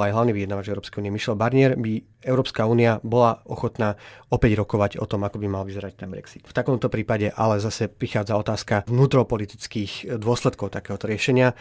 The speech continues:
Zrejme by to viedlo k nejakému možno až osudovému rozdeleniu konzervatívnej strany.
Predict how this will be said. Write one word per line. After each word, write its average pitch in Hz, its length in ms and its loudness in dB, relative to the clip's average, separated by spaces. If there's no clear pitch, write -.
Zrejme 131 240 6
by 113 80 0
to - 80 -4
viedlo 110 480 2
k 117 80 -8
nejakému 104 560 -4
možno 110 320 -6
až 117 80 -8
osudovému 104 880 -6
rozdeleniu 104 640 -2
konzervatívnej 123 640 2
strany. 104 320 -2